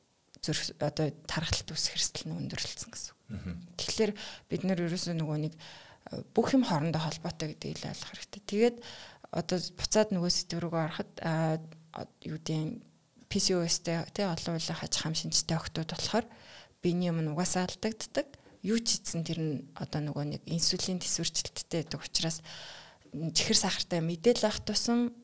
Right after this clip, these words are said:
Speaker 1: тархалаа л байна гэсэн үг болж байгаа. Идэхгүй
Speaker 2: Мгм.
Speaker 1: ингээ баг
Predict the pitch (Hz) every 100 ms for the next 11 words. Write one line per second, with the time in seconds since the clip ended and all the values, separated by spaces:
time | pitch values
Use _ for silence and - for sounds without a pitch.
0 | - - - 160 - - 180 - - -
1 | - - - - - - - 190 - -
2 | 269 254 - 190 190 220